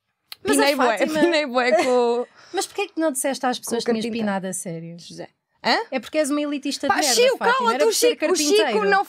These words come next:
Speaker 2: não tem essa atitude.
Speaker 1: Mas eu sou José Fadóbitos, que apareci.
Speaker 2: Eu sou Fátima.
Speaker 1: Tá bem, Fátima.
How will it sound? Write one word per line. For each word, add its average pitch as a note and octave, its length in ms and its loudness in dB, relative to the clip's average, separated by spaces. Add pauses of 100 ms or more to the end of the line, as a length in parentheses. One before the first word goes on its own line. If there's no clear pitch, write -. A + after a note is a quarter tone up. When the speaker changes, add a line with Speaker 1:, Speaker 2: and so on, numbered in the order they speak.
Speaker 2:
não F4 200 2
tem F#4+ 220 -2
essa F#4 200 0
atitude. E4 260 -2
Speaker 1:
Mas B3 100 4
eu G#3+ 80 0
sou E4+ 80 -2
José D4+ 240 0
Fadóbitos, C4 640 -4
que - 100 -10
apareci. A3 540 -6 (720)
Speaker 2:
Eu A3+ 80 -4
sou - 180 -4
Fátima. D3+ 460 -10
Speaker 1:
Tá F#3+ 140 -2
bem, E3 140 -2
Fátima. D3+ 400 -12